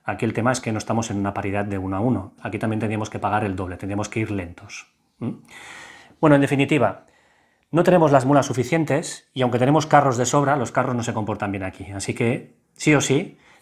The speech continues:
tenemos que hacer este movimiento aquí pagando dos puntos. Entonces, como hasta aquí hemos gastado tres, dos más serían cinco.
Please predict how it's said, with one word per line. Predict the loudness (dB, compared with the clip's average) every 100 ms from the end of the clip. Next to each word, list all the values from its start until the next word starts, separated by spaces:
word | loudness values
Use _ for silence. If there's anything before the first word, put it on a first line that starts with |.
| -8
tenemos | -2 0
que | 0
hacer | 0 0
este | 0
movimiento | -2 0 0 -2 -2 -4
aquí | -2 -2
pagando | 2 2 2 2
dos | -2
puntos. | -6 -10 -10 -12 -14 -18 _
Entonces, | -6 -4 0
como | 2
hasta | 2 2
aquí | 2
hemos | 2 2
gastado | 0 0 0
tres, | 0 -2 -4 -16 _ _ _ _
dos | -4 0
más | 2 2
serían | 2 0 -2
cinco. | -4 -4 -6 -10